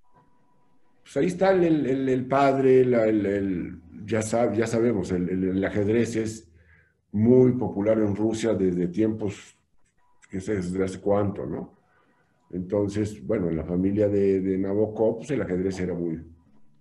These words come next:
común, entonces él lo aprendió desde muy pequeño y, y como casi todo lo que hacía, pues, lo hizo con mucha genialidad, con mucha, mu-,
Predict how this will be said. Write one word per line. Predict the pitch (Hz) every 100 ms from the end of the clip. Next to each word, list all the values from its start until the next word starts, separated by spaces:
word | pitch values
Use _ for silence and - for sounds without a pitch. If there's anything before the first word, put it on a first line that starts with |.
| _
común, | 104 104 127 104 76 76
entonces | - 85 90
él | 101
lo | 107
aprendió | 95 90 87 92
desde | 90 87
muy | 90
pequeño | 90 95 98 90 92 92 - _ _ _ _ _ _ _
y, | - 82 80 80 80 76 76 _ _ _ _ _ _ _ _ _
y | -
como | - 87 87
casi | 87 107
todo | 101 101
lo | 98
que | - 87
hacía, | - 95 110
pues, | - - - _ _ _ _ _ _ _ _ _ _ -
lo | 85
hizo | 90 101
con | 87 85
mucha | 92 - 87 85 80 60 - _ _ - -
genialidad, | - 92 95 87 78 78 92 104 101
con | 87
mucha, | 90 90 82 73 71 - - _ _ _ _ -
mu-, | 90 90 -